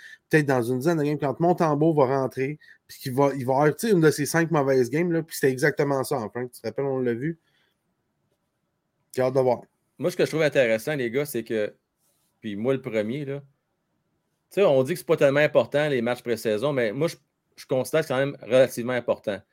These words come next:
Speaker 2: L'année passée, j'ai pété mes, mes coches solides. Euh, c'était pas beau. On perdait en match pré-saison. On a perdu, je pense, les quatre, cinq premières games de la saison. Là, au moins, quel relief. Premier match contre les puissants Leafs, puis on réussit à les battre.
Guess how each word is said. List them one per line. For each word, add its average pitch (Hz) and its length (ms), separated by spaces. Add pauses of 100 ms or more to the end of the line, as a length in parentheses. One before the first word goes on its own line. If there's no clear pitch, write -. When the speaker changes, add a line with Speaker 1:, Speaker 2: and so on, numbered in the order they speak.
(280)
Speaker 2:
L'année 123 180
passée, 131 300
j'ai 131 120
pété 123 220
mes, 120 240
mes 113 140
coches 123 280
solides. 127 440 (500)
Euh, 104 320
c'était 131 200
pas 131 160
beau. 123 160
On 107 180
perdait 139 460
en 117 340
match 120 180
pré-saison. 117 500
On 131 40
a 120 100
perdu, 113 260
je - 60
pense, 127 200
les 120 80
quatre, 139 160
cinq 139 160
premières 117 240
games 120 180
de 113 60
la 107 80
saison. 110 500 (680)
Là, 143 160
au 170 100
moins, 131 400 (580)
quel 202 320
relief. 123 680 (640)
Premier 202 260
match 151 500 (200)
contre 123 240
les 117 100
puissants 175 480
Leafs, 135 460 (380)
puis 113 100
on 113 80
réussit 135 360
à 170 80
les 113 160
battre. 110 400